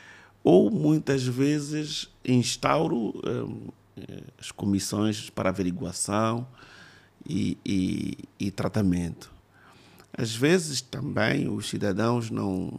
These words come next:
não sabem usar os caminhos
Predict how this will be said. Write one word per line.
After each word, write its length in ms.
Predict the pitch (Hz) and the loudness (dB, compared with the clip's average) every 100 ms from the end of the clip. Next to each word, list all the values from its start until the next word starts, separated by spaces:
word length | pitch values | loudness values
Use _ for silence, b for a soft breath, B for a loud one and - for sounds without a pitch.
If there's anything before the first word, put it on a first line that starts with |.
| - | -12
não 340 | 95 120 78 90 | -10 -8 -8 -6
sabem 420 | - 113 107 104 | 0 0 2 2
usar 760 | 104 98 95 110 110 117 127 b b b b b b b | 0 -2 0 2 4 2 -2 b b b b b b b
os 260 | - 101 - | -6 -4 -6
caminhos 1300 | - 117 104 110 123 127 120 120 120 113 - - | -2 0 2 4 4 6 4 4 0 -2 -4 -6